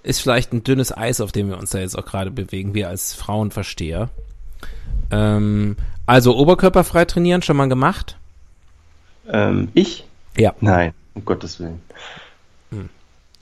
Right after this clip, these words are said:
Speaker 2: Es gibt dann aber auch die anderen Extremisten, die dann wirklich irgendwie sich
Speaker 1: Die
Speaker 2: zwei Pullis drüber ziehen
Speaker 1: aber
Speaker 2: und
Speaker 1: un-
Speaker 2: schwitzen wie ein Schwein.
Speaker 1: Aber unterkörperfrei.
Speaker 2: Ähm, unter den Pullis, unter den drei Pullis haben sie nichts an, das stimmt.
Speaker 1: Nee, ich meinte unten
Speaker 2: Ja.
Speaker 1: rum.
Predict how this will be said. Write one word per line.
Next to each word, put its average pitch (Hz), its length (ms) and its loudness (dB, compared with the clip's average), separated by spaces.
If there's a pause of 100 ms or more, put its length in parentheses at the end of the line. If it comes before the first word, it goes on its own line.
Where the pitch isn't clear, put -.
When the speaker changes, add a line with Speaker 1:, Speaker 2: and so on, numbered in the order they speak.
(200)
Speaker 2:
Es - 80 -16
gibt - 160 2
dann 143 120 6
aber 135 100 6
auch 127 100 4
die 107 140 4
anderen 135 240 4
Extremisten, 131 840 0
die 110 520 0
dann 98 180 4
wirklich 120 300 2
irgendwie 113 360 2
sich 113 160 2
Speaker 1:
Die 131 40 0
Speaker 2:
zwei 113 160 6
Pullis 147 380 6
drüber 117 320 2
ziehen 160 320 0 (240)
Speaker 1:
aber 110 180 6
Speaker 2:
und 113 80 4
Speaker 1:
un- 147 60 10
Speaker 2:
schwitzen 156 340 6
wie 117 100 10
ein 113 80 8
Schwein. 123 400 2 (100)
Speaker 1:
Aber 117 200 6
unterkörperfrei. 101 880 0 (680)
Speaker 2:
Ähm, 107 800 -4 (100)
unter 131 200 6
den 135 160 4
Pullis, 131 500 -2
unter 117 220 0
den 113 160 2
drei 113 180 2
Pullis 113 460 -2
haben 107 160 0
sie 98 60 0
nichts - 260 -4
an, 139 200 0
das 95 140 -4
stimmt. 156 300 2 (260)
Speaker 1:
Nee, 120 160 -2
ich 107 100 -6
meinte 113 280 -2
unten 127 240 -4
Speaker 2:
Ja. 95 80 -2
Speaker 1:
rum. 95 200 -8